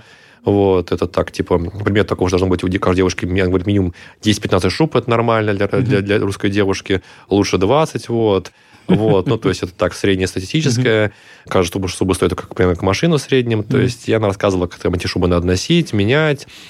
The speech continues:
Speaker 1: что там в сумке, которые там у всех есть, типичные сумки, которые у всех девушек бывают, там надо их правильно там внутри это тоже застилать, как правильно мехом, чтобы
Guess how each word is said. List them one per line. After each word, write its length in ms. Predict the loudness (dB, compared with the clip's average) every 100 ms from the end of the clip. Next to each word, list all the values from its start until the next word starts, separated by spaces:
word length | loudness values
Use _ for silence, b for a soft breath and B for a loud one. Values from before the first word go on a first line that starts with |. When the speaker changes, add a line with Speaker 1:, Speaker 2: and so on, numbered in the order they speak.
| B
Speaker 1:
что 140 | -8 -2
там 240 | 0 0
в 80 | 0
сумке, 480 | 2 2 2 0 0 B B -8
которые 280 | -2 0 2
там 120 | 0
у 20 |
всех 280 | 0 -2 -2
есть, 120 | -2
типичные 400 | -2 -2 0 0
сумки, 260 | 0 -2 0
которые 260 | 0 0 0
у 20 |
всех 180 | 0 2
девушек 280 | 2 0 -4
бывают, 420 | 0 2 2 0
там 220 | -4 -4
надо 240 | -2 -2 -2
их 280 | -4 -8 -14 -2
правильно 260 | 0 2 2
там 220 | 0 -2 B B -2
внутри 360 | 2 4 4 2
это 220 | 2 0
тоже 260 | 0 0 0
застилать, 560 | 0 -2 0 0 0
как 320 | -6 -8 -8 -4
правильно 320 | 0 2 2
мехом, 400 | 0 0 -2 -6
чтобы 400 | -4 0 0